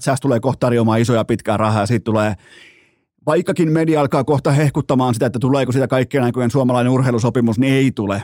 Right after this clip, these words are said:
Se on Kimi Räikkösen ja tulee myös aina pysymään Kim-, jää Kimi Räikkösellä, ellei saada. Ainoa, millä voisi tää s-, kyseinen sopimus mennä nurin, elikkä se jotain, mitä se on, neljäkymmentäyksi miljoonaa vuodessa, on se, että Suomesta tulee johtava pelirakentaja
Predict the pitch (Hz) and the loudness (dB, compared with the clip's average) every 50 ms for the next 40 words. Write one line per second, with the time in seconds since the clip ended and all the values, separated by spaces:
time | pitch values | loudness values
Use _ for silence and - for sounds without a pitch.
0 | - _ - - - 135 123 113 135 127 120 117 131 113 113 110 - 110 117 107 | -8 _ -8 -2 -2 0 0 2 2 0 2 2 0 0 -2 -2 -4 -4 -4 -2
1 | - 113 117 110 110 113 113 117 113 113 110 98 - 131 127 123 107 104 101 95 | -2 -2 0 0 0 0 0 0 0 0 0 0 0 0 0 2 0 0 -2 -4
2 | - 110 101 - - 131 117 107 98 - 131 113 110 101 104 110 110 104 - 110 | -4 -6 -6 -6 -4 -2 -2 -2 -2 -2 0 0 0 0 0 -2 -2 -2 -4 -4
3 | 117 120 117 - 226 262 240 208 190 156 123 - 156 156 143 135 123 117 98 - | -4 -2 -2 -2 -2 -2 -2 -2 -2 -2 0 0 0 0 0 0 0 -2 -2 -4
4 | - - - - - - - - - - - - 190 240 277 294 269 233 180 151 | -10 -20 -20 -20 -20 -20 -20 -20 -20 -16 -10 -6 -2 -2 0 0 0 0 0 0
5 | 143 143 160 160 151 143 135 170 196 190 156 120 - - 156 156 135 123 - - | 0 0 0 0 0 0 0 0 0 0 0 -2 -2 -2 0 0 0 -2 -4 -6
6 | - - 190 175 160 175 143 131 131 120 117 135 131 135 123 113 101 131 131 127 | -4 -2 -2 0 2 2 2 2 0 0 0 0 0 0 0 0 0 0 0 2
7 | 123 120 131 135 139 127 117 104 98 92 90 95 - - - - - 131 117 - | 2 2 2 2 0 0 0 -2 -2 -4 -8 -12 -14 -12 -8 -6 -4 -4 -4 -4
8 | - - 127 123 123 113 - 131 123 123 117 - - 127 123 120 127 131 127 - | -4 -2 0 0 0 0 0 0 0 0 0 -2 -2 0 0 0 0 0 -2 -4
9 | 127 113 - 147 135 - - - 139 123 120 120 117 113 110 113 113 110 101 131 | -6 -6 -4 -4 -4 -4 -2 -2 0 0 2 2 2 2 2 2 0 0 0 0
10 | 131 131 117 113 113 - - 120 101 92 - - - - - - - - 131 147 | 0 0 0 -2 -4 -4 -4 -4 -4 -6 -8 -16 -20 -20 -20 -20 -8 -4 -2 0
11 | 143 135 156 156 151 - - - - 143 180 170 160 131 - - 147 135 131 127 | 0 0 0 0 0 -2 -2 -2 -2 0 0 0 -2 -4 -4 -2 -2 0 0 0
12 | 123 120 156 190 175 117 - - 151 135 139 131 92 - _ _ _ _ - 170 | 0 0 0 0 -2 -2 -4 -4 -2 -2 -2 -2 -4 -6 _ _ _ _ -2 0
13 | 170 165 160 151 123 131 135 135 - 139 131 120 - 120 117 117 | 0 2 2 0 0 0 0 -2 0 0 0 0 2 0 0 0